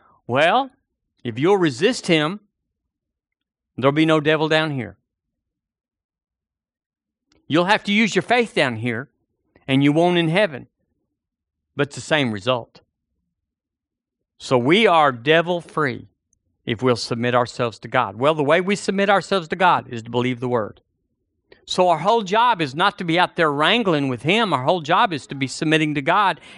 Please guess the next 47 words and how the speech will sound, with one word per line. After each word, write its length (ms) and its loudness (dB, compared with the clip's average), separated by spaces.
and 180 2
then 60 4
in 180 2
one 200 2
word 260 0
say, 180 0
"I 120 2
resist 540 -4
you. 180 -14
Get 140 2
out 160 4
of 60 -2
my 180 2
house, 380 0
get 160 -2
out 160 2
of 60 -4
my 160 2
money, 360 2
get 200 -2
out 160 2
of 60 -2
my 180 2
body, 400 0
get 720 -2
in 180 2
the 100 2
name 360 2
of 100 0
Jesus." 800 -6
What 180 -2
gives 220 0
you 80 0
that 240 0
power? 280 2
I've 180 2
submitted 420 0
myself 460 0
to 80 -8
God. 280 0
I 160 0
am 320 0
who 220 0
he 180 0
says 380 -2
I 180 0
am 460 -4